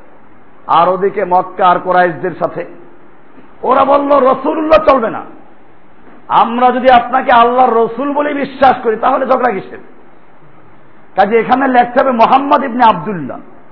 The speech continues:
আব্দুল্লাহর পুত্র মুহাম্মাদের সঙ্গে চুক্তি।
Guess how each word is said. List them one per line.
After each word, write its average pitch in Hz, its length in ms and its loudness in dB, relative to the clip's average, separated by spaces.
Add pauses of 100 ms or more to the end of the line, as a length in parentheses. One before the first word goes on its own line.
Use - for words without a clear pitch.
(340)
আব্দুল্লাহর 277 560 0
পুত্র 254 240 -8
মুহাম্মাদের 262 580 0
সঙ্গে 208 240 -4
চুক্তি। - 320 -14